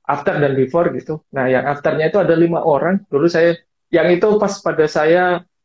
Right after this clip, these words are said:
setelah, eh, dilantik menjadi ketua alumni, eh, ketua I K kedua gitu. Jadi pas mau ganti ya, mau pergantian ke, kalau nggak salah setelah saya itu Kak, Kak siapa ya? Kak Radinal atau siapa ya? Lupa saya, atau Kak Badrun ya?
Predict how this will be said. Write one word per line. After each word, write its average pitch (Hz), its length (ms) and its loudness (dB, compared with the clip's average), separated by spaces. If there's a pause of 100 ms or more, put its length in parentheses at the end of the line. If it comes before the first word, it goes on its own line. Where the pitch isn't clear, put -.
(580)
setelah, 160 600 -2 (340)
eh, 151 180 -10
dilantik 147 480 0
menjadi 151 540 0
ketua 151 180 0
alumni, 151 320 -2
eh, 147 240 0
ketua 151 480 -2
I 170 140 2
K 170 180 0
kedua 139 400 0
gitu. - 160 -20 (640)
Jadi 143 400 2
pas 156 240 -4
mau 147 160 0
ganti 135 400 0
ya, 123 160 -2
mau 131 80 -12
pergantian 139 560 -6
ke, 131 480 0 (160)
kalau 135 160 0
nggak 127 80 -2
salah 175 160 0
setelah 151 240 -2
saya 147 160 0
itu 185 240 -2 (800)
Kak, 143 560 -2 (240)
Kak - 160 -14
siapa 247 240 -2
ya? 107 80 0
Kak 131 140 -2 (100)
Radinal 143 480 0
atau 226 240 0
siapa 262 320 -2
ya? 120 240 0
Lupa 135 320 -2
saya, 127 160 0
atau 151 320 2
Kak - 240 -4
Badrun 196 400 0
ya? 110 160 -4